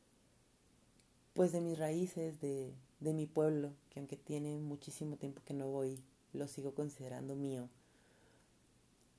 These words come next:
Porque ahí se encuentra parte de mi corazón, ahí se encuentra mi familia, ahí se encuentran mis sobrinos, mis tíos, mis primos.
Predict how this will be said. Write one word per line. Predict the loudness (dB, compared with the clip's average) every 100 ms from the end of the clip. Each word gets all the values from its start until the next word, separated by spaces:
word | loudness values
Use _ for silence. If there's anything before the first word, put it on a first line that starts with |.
| 0
Porque | 0 0 -2 0
ahí | 0 -2
se | 0 0
encuentra | 0 0 0 -2
parte | -2 -4 -2 0
de | 0 0
mi | -2
corazón, | -4 -6 -6 -2 -2
ahí | -2 -4
se | -8
encuentra | -6 -4 -2 0
mi | -2
familia, | -4 -8 -4 -2 -2 -2 -2
ahí | -4
se | -6
encuentran | -8 -8 -6 -6
mis | -6
sobrinos, | -8 -10 -6 -4 -4 -6 -8 -10
mis | -12
tíos, | -10 -4 -2 -2 -4 -6 -10
mis | -12 -10
primos. | -6 -4 -2 -4 -6 -12